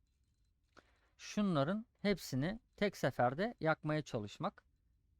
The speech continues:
Ee, bu biraz karışık. O yüzden dikkatlice izleyin. Şimdi bunu bir kere yaptım ya. Bunu ilk yuvaya sokarsam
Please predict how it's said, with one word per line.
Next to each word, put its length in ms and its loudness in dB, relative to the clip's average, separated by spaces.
Ee, 280 2
bu 180 -2
biraz 380 4
karışık. 680 -2
O 120 2
yüzden 440 0
dikkatlice 640 -2
izleyin. 460 -4
Şimdi 440 -2
bunu 380 0
bir 100 0
kere 260 6
yaptım 440 4
ya. 160 2
Bunu 420 0
ilk 280 -2
yuvaya 460 6
sokarsam 840 0